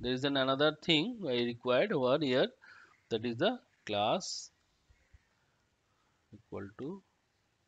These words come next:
tool text. I make it tooltip text. So we have to design this two content. One is the tooltip, another is the tooltip text. Okay, there's two class I have to design it,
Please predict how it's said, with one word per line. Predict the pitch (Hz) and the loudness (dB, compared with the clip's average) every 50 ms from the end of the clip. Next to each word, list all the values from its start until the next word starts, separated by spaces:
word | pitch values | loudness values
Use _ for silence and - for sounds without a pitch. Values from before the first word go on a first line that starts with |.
| _ _ _ _ _ _ _ _ _ _ _ _ _ _ _ _ _ _ - | _ _ _ _ _ _ _ _ _ _ _ _ _ _ _ _ _ _ -10
tool | - 127 123 123 127 127 127 127 127 127 127 127 127 135 135 135 _ _ _ _ _ _ _ _ _ _ _ _ _ _ _ _ _ _ _ _ _ _ _ _ _ _ _ _ _ _ _ _ _ - | -6 -4 -4 -2 -2 -2 -2 -2 -2 -4 -4 -6 -6 -8 -12 -14 _ _ _ _ _ _ _ _ _ _ _ _ _ _ _ _ _ _ _ _ _ _ _ _ _ _ _ _ _ _ _ _ _ -10
text. | 107 95 - - - - - - - - - - _ _ _ - _ _ _ _ _ _ - | -10 -10 -8 -8 -10 -8 -8 -10 -16 -16 -20 -20 _ _ _ -20 _ _ _ _ _ _ -14
I | - | -10
make | 113 120 123 120 - - | -4 -2 -2 -2 -2 -4
it | 202 - _ _ _ - | -6 -6 _ _ _ -4
tooltip | 156 151 147 143 - 147 127 - - | -4 -2 -2 0 -2 -2 -2 -2 -6
text. | 101 95 - - - - | -8 -8 -8 -8 -4 0
So | 151 160 165 160 147 - | 2 4 4 4 2 2
we | 139 151 | 0 2
have | 160 160 156 - | 2 2 2 0
to | 165 | -4
design | 151 139 139 139 151 151 151 151 | -2 -2 0 2 2 2 2 2
this | 151 156 156 - - - _ - | 0 -2 -2 -2 -4 -6 _ -4
two | 175 175 170 | -4 -4 0
content. | 170 165 156 156 156 156 170 202 226 202 | 2 2 2 2 2 0 0 0 0 2
One | 160 143 139 143 | 0 2 2 2
is | 147 143 143 | 0 0 0
the | 143 143 | 0 -2
tooltip, | 131 - - 143 143 143 143 143 - 196 220 220 - _ _ _ _ _ _ _ _ _ _ _ - - - | -2 0 -2 -2 -2 -2 -2 -2 0 0 0 0 -2 _ _ _ _ _ _ _ _ _ _ _ -18 -10 -4
another | 107 113 123 131 135 135 135 131 | -2 2 4 4 4 4 2 2
is | 131 131 | 0 0
the | 151 180 | 0 0
tooltip | 175 - 151 143 139 135 127 - - 139 127 - - - | 0 0 -2 -2 -2 -2 -4 -4 -4 -4 -4 -6 -6 0
text. | - 156 - - - - - - - - _ _ _ _ _ _ - 101 | 0 0 0 0 -6 -12 -10 -12 -14 -16 _ _ _ _ _ _ -20 -14
Okay, | 107 - 160 151 | -4 0 0 0
there's | 127 117 131 135 131 | 0 0 -2 -2 -2
two | - - 156 151 151 | -2 -4 -4 -2 2
class | 151 151 135 131 139 135 | 6 6 8 8 6 4
I | 156 139 | 2 -2
have | 135 - - | -2 -2 -6
to | 143 | -8
design | 135 127 117 117 117 117 123 131 | -6 -6 -2 0 0 0 0 0
it, | 156 180 | -4 -6